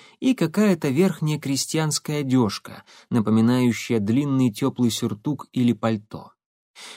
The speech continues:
Люди вокруг тоже были одеты довольно тепло. Несмотря на апрель, день был, похоже, прохладный.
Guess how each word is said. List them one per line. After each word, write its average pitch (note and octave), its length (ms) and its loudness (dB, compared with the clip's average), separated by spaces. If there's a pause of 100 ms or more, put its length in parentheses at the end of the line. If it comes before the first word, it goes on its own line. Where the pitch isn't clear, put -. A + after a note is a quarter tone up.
Люди G#3 240 6
вокруг G#3+ 420 4
тоже F#3+ 260 4
были F3+ 160 6
одеты E3+ 380 4
довольно D#3 420 2
тепло. C#3+ 540 -4 (240)
Несмотря B2+ 520 0
на B2 120 4
апрель, D#3 420 2 (300)
день G3 260 6
был, F#3+ 160 4
похоже, E3 440 0
прохладный. D#3 840 -2